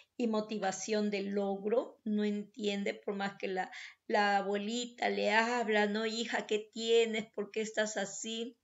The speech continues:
No, no quiere. Ella no quiere nada. Está totalmente, ¿no? Desmotivada, está triste,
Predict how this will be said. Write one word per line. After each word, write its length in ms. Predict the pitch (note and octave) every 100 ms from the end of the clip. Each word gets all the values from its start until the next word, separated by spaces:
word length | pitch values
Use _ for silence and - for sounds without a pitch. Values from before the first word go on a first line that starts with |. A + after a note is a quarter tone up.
| _
No, 260 | - G3+ -
no 300 | G#3 A#3+ A#3+
quiere. 380 | - E3+ - - _ _ _ _
Ella 240 | A3+ A#3
no 200 | G#3+ G#3+
quiere 220 | G#3+ G3+ F#3+
nada. 400 | G3 - - - _ _ _ _ - -
Está 600 | G#3 - - A3+ B3 C4+
totalmente, 960 | G3 - G3 G3 G3 G#3+ G#3 G#3 C#4+ - - _ - _
¿no? 520 | G#3 G3+ G3+ C4+ - _ _
Desmotivada, 1300 | A3 G3+ G3 F#3 - F#3+ F3 A3 B3 B3 B3+ - C#4 - - - - _
está 460 | - G#3 - - -
triste, 1040 | B3 C4+ C4 A#3+ - - A3+ A#3+ C#4+ -